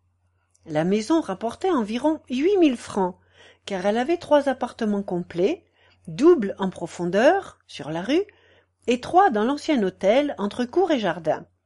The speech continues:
En outre, un ferrailleur, nommé Raymond Nank, occupait une boutique sur la rue.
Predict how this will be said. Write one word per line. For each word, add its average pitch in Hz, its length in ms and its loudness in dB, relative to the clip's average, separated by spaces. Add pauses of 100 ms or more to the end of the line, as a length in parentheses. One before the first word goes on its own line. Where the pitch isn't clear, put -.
(840)
En 196 180 2
outre, 370 420 0 (360)
un 220 100 0
ferrailleur, 240 920 0 (120)
nommé 196 520 2
Raymond 190 360 -2
Nank, 214 560 -2 (380)
occupait 302 400 0
une 240 240 0
boutique 269 400 -4
sur 156 200 -8
la 165 140 0
rue. 156 240 -8